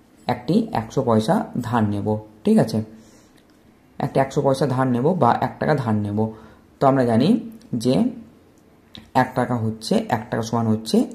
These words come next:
একশো পয়সা। তো একশো থেকে যদি আমরা পঞ্চাশ, একশো পয়সা থেকে যদি আমরা পঞ্চাশ বাদ দিই, তাহলে আমরা পড়ে থাকবে পঞ্চাশ।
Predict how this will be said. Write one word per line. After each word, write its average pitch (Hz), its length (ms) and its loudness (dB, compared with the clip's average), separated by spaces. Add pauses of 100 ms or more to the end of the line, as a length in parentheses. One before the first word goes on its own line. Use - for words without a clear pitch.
একশো 185 440 -2 (400)
পয়সা। 110 320 0 (340)
তো - 80 2
একশো - 280 0
থেকে 170 220 2
যদি 120 280 0
আমরা 147 340 2 (300)
পঞ্চাশ, 117 520 2
একশো 131 240 -4
পয়সা 156 280 0
থেকে 151 140 0
যদি 139 100 0
আমরা 123 220 0
পঞ্চাশ 113 420 0
বাদ 110 260 -2
দিই, 214 200 2 (280)
তাহলে 110 180 2
আমরা 110 140 2
পড়ে 113 220 0
থাকবে 123 420 0 (400)
পঞ্চাশ। 110 460 2